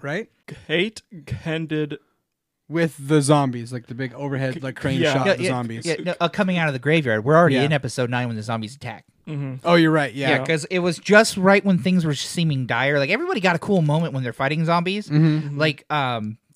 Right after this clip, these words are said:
Speaker 3: Grog just does this thing where he goes and slashes through people.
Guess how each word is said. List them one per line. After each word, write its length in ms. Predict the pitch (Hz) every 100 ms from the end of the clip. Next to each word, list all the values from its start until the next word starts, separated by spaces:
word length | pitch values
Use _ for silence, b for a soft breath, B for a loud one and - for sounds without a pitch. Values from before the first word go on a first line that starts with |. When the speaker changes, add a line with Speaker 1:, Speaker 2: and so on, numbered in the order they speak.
| _
Speaker 3:
Grog 320 | 151 175 175
just 120 | 165 160
does 160 | 170
this 120 | 156
thing 120 | 170 165
where 60 |
he 60 | 156
goes 160 | 156 147
and 80 |
slashes 380 | 135 151 143 143
through 100 | 147
people. 560 | 139 147 139 143 131